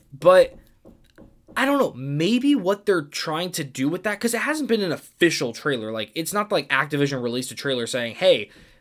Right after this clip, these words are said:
this is going to be Verdansk, but nineteen eighties." So maybe what they were doing with the trailer, to be fair,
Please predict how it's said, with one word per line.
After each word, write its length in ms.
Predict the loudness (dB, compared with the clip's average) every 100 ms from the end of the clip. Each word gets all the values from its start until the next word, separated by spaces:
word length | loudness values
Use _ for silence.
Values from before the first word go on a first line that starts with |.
| -10
this 340 | -4 0 0
is 120 | 2
going 200 | 2 2
to 60 | 0
be 120 | -2
Verdansk, 460 | 2 2 2 0 -4
but 160 | -6
nineteen 460 | -4 -6 -6 -6 -4
eighties." 420 | -4 -4 -6 -14 -20 -20 _ -16
So 240 | 0 4 4
maybe 600 | 0 -10 -6 -4 -2 0
what 220 | 2 2
they 120 | 0
were 140 | -2 -2
doing 300 | -2 -2 -2
with 120 | -4
the 80 | -8
trailer, 420 | -2 0 2 0
to 120 | -6
be 120 | -10
fair, 360 | -6 -2 -2